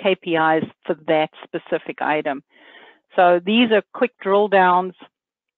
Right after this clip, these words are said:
a quick way of looking at my items, looking at my inventory, um, looking at my costing splits, and, uh, what I'm buying, what I'm making. <clears throat> In this case, I don't buy any of this.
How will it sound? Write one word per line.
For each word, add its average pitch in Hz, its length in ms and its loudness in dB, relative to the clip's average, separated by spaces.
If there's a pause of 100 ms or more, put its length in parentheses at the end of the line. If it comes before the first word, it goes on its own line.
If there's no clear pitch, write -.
(520)
a 165 140 2 (120)
quick - 280 -4
way 196 180 6
of 170 140 4
looking 196 360 -6
at 180 140 -6
my 175 320 -2
items, 175 300 -8
looking 180 360 -10
at 160 100 -8 (100)
my 160 240 -6
inventory, 160 760 -10 (520)
um, 156 320 -2
looking 180 400 -4
at 170 140 2
my 160 140 -4
costing 165 540 -6 (140)
splits, 170 420 0 (840)
and, 160 640 -2
uh, 156 240 2
what 170 180 -2
I'm 156 160 2
buying, 196 480 2
what 151 180 -4
I'm 151 160 -4
making. 196 640 -2 (180)
<clears throat> - 140 -20
In 202 540 0
this 185 240 -4
case, 180 240 2
I 156 80 -4
don't 151 260 -8
buy 170 240 0
any 185 300 -6
of 175 80 -6
this. 185 220 -4